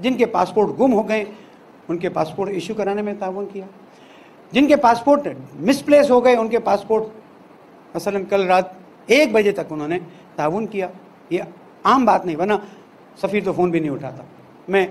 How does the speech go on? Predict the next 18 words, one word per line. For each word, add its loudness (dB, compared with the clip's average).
हर 4
उस 4
शख्स -4
के -2
लिए 0
दुआ -2
करता -6
हूँ -6
कि -6
जिसने -6
जाहिर 2
के 0
मसले -4
को -8
हल -6
करने -8
के -6
लिए -2